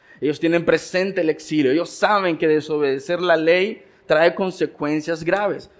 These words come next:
Solo piensen en el impacto que acaba de producir el apóstol Pablo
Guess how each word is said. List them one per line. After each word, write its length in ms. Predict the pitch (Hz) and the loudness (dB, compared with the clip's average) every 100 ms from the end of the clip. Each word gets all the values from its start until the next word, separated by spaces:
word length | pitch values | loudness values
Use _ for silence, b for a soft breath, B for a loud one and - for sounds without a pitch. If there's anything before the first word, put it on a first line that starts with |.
| b | b
Solo 340 | _ 156 170 165 | _ -2 -2 -2
piensen 460 | 190 196 202 190 | -2 -2 -2 -4
en 80 | 190 | -2
el 140 | 160 147 | 0 0
impacto 680 | 139 - 180 185 - 127 | -2 -6 -8 -8 -8 -8
que 100 | 123 | -6
acaba 240 | 120 151 160 | -2 0 0
de 80 | 151 | 0
producir 440 | 151 131 127 165 | -4 -4 -4 -2
el 100 | 156 | 0
apóstol 500 | 135 156 - 151 127 | -2 -4 -8 -6 -2
Pablo 560 | 156 165 143 127 131 | 0 2 0 -2 -8